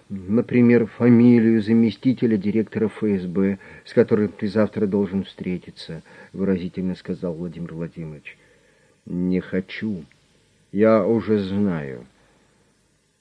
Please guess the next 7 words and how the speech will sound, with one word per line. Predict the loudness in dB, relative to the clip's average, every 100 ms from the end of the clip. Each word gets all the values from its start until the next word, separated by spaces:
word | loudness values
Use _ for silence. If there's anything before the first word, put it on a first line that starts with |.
| -4
«Потапов», | -4 -2 -2 -2 -4 -12 -14 -20 _ _ _ _ _
пожал | -4 -2 -4 -6
плечами | -10 -12 -6 -6 -6
Дронго, | -10 -12 -12 -14
выходя | -16 -16 -14 -8 -8
из | -8 -14 -18
комнаты. | -16 -16 -16 -20 -20